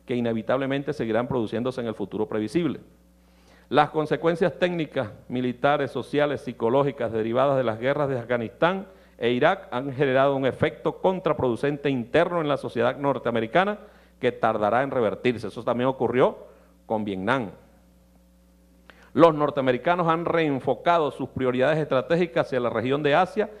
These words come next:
y el Pacífico, con el fin de no agredir, sino de contener el desarrollo y la conse-, consiguiente influencia de China en esta región.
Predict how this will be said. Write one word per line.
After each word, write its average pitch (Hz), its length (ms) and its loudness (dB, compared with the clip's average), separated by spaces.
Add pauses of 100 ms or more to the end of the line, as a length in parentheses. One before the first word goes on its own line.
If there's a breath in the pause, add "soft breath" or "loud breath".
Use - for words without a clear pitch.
(100)
y 123 140 2
el 127 160 2
Pacífico, - 640 -2 (400 soft breath)
con 131 180 4
el 117 160 2
fin 196 320 0
de 156 100 2
no 131 120 2
agredir, 170 540 2
sino 127 340 -2
de 156 180 -2
contener 127 720 2
el 165 160 2
desarrollo 131 720 0
y - 20 -4
la 123 180 0
conse-, 117 600 -4 (160)
consiguiente 117 720 -2
influencia 139 480 -2
de 123 100 0
China 233 320 0 (320 loud breath)
en 104 140 -4
esta 113 200 -4
región. 85 320 -8